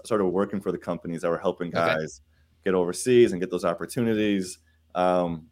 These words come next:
Speaker 1: went back to grad school. Like, this whole time I'm doing things, being involved with coaching and player development stuff.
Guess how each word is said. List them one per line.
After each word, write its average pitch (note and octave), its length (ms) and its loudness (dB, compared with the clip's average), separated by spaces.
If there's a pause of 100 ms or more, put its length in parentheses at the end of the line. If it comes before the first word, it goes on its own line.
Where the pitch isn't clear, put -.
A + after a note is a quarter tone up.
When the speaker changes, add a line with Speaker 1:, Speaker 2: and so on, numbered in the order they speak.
Speaker 1:
went G2 280 -4
back A2 240 4
to - 80 -12
grad G2+ 360 4
school. G2 520 -4
Like, A#2+ 100 4
this B2 140 -4
whole D3+ 120 6
time B2 300 2
I'm G2+ 160 0
doing G#2 240 0
things, G2 400 -2
being F#2 220 -2
involved F2+ 440 4
with - 140 -12
coaching A2 480 0
and D#2+ 100 -6
player E2+ 180 -4
development F#2+ 400 0
stuff. F#2+ 440 2